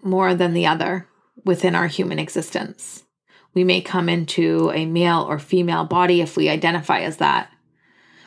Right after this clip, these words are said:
But energetically, we possess both energies. It's ebb and flow.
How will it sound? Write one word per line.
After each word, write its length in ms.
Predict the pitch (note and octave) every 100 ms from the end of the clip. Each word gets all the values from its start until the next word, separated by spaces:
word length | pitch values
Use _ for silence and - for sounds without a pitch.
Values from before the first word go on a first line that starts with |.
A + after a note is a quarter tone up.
| -
But 100 | G#3
energetically, 1080 | B3+ B3+ G#3+ G#3+ G#3+ G#3 - F#3+ F#3 - F3 _ _
we 160 | G#3+ A3
possess 440 | A3+ G#3+ G3+ -
both 360 | - G3+ G3 -
energies. 880 | G3 F#3+ F3+ F3+ - - - - - _ _ _ _ _ _ _
It's 220 | A3 G#3+ -
ebb 260 | A#3 A3 F#3+
and 200 | G#3+ G3
flow. 580 | - F#3+ F3 D#3 -